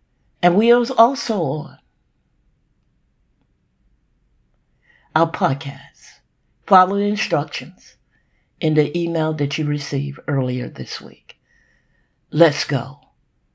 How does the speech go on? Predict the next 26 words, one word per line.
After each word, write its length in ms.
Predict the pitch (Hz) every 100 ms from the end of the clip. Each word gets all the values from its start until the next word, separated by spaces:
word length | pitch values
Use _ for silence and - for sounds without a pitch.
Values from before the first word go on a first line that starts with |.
| _ -
and 140 | 135
let's 260 | 139 139 -
take 460 | 170 135 135 - - _ _ _ _ _ _ _ _ _ _ _
the 100 | 143
kingdom 600 | 143 143 123 123 - 131 _ -
by 160 | 131
storm. 520 | 117 - 123 123 123 - _ _ _ _ _ _ _ _ _ _ _ _ _
Throw 160 | 156 165
away 600 | 170 170 165 170 185 - -
all 240 | 156 170
of 100 | 165
those 240 | 170 165
precepts, 960 | - - 208 196 - 139 - - - - _ _ _ _ _ _ _
but 120 | - 147
what 280 | 180 180
you 100 | 202
saw 560 | 196 - 202 139 107 - _ _ _ _ _
and 160 | 147 151
what 240 | 180 -
you 120 | 208
envisioned 680 | 208 202 208 185 139 - - _ _ _ _ -
in 160 | 170
your 180 | 165 160
D 340 | 160 180 180
N 120 | 180 185
A 420 | 123 - -